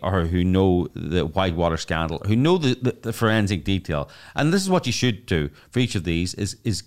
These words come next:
is find her enemies and find the evidence against her,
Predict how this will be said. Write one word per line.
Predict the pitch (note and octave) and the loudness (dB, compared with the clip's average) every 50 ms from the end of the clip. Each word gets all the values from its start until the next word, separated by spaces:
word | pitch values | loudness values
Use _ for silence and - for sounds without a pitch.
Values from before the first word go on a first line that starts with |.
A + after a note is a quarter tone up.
| - - - - | -8 -8 -4 -4
is | A2 G2+ - | -4 -4 -2
find | - B2 C3+ D3+ C#3 B2 | -2 -2 0 0 0 0
her | C3 - | -2 -2
enemies | - F#2+ F#2 F2 D#2+ D#2+ D#2+ E2+ E2 - | -2 -2 0 0 0 0 -2 -2 -4 -4
and | G2 G2 | -6 -8
find | - - G2 G#2+ A#2 A2+ G#2+ | -4 -2 -2 0 0 0 0
the | G2+ D#2+ | 0 0
evidence | E2 F2 D#2+ F2+ F2 D#2+ C#2+ | 0 -2 -2 -2 -4 -4 -4
against | D2+ D2 D#2 D2+ D2 D2 - - - | -6 -6 -6 -6 -6 -6 -8 -8 -6
her, | D#2+ F#2 | -6 -6